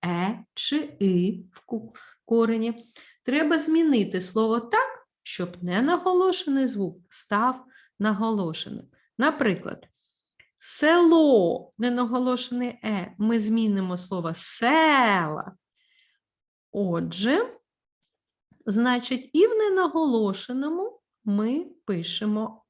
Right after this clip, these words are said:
е. Крило, ненаголошений склад. Змінюємо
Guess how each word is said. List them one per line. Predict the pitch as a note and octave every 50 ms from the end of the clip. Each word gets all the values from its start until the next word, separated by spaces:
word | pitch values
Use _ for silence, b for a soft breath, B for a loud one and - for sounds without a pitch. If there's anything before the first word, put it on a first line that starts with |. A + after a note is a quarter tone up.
| _ _ _ _ _ _ _ _ _ _ _ - G#3+
е. | G#3 F3+ - - - - _ _ _ _ _ _ _ _ _ _ _ _ _ _ _ _ -
Крило, | - G3+ G3 A3 A3+ G#3+ A3 G#3+ G#3 A3+ C#4 D#4 E4+ F4 E4 C#4+ A#3 F3+ D#3 G3 - - _ _ _ _ _ _ _ _ _ _ _ _ _ _ _ _ _ _ _ _ _ _ _ _ -
ненаголошений | C#4+ D4 C#4+ C#4 C4+ C#4 C4 A#3 A#3+ B3 B3 A#3+ A3+ G#3+ G3 F3+ E3+ - - - E3+ D#3+ - - - - E3 - _ _ _ _ _ _ _
склад. | - - - - - F#3 - - F3+ - _ b b b b b b b
Змінюємо | A3 A3+ B3+ C4 C4 A#3+ G#3+ F#3 F3 E3+ D#3+ D#3 D#3 D3 - - - b